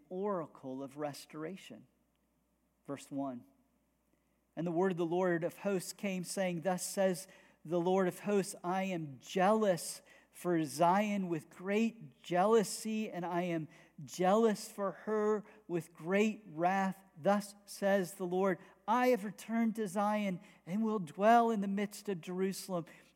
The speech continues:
And Jerusalem shall be called the faithful city and the mountain of the Lord of hosts, the holy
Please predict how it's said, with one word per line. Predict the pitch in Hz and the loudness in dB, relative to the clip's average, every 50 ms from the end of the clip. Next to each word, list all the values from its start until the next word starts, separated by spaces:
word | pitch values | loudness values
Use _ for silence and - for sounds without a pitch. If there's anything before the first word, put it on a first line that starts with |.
| _ - | _ -4
And | 196 196 185 | -2 -2 -2
Jerusalem | 156 196 202 220 240 254 240 247 - - 214 214 214 196 | -2 -2 -2 0 2 2 2 0 -2 -6 -6 -4 -4 -6
shall | - - - 208 202 196 | -6 -2 0 0 0 0
be | 190 | -2
called | 185 - - - 214 220 226 220 190 165 | -6 -8 -4 0 2 4 4 2 2 0
the | 190 185 | -2 -2
faithful | 175 - - 226 233 247 240 233 - - - 214 214 | -2 0 2 4 4 4 4 0 -4 -8 -8 -8 -8
city | - - - - 220 214 214 226 226 208 214 - - - - | -8 -8 -4 -2 0 2 2 2 0 0 -4 -8 -18 -14 -6
and | - 196 190 185 | -2 0 0 0
the | 180 | 0
mountain | 175 175 180 180 185 202 220 233 240 240 220 214 220 | -2 -4 -2 2 4 6 6 6 4 2 0 -2 -2
of | 220 185 | -2 -2
the | 202 208 | -2 -2
Lord | 202 202 202 208 208 196 | -2 0 0 0 0 -2
of | - | -4
hosts, | - - 208 214 202 170 - - | -6 -4 -4 -4 -4 -4 -8 -10
the | - 202 170 | -12 -12 -10
holy | - 208 214 220 226 220 214 190 | -4 -2 0 0 0 0 -2 -4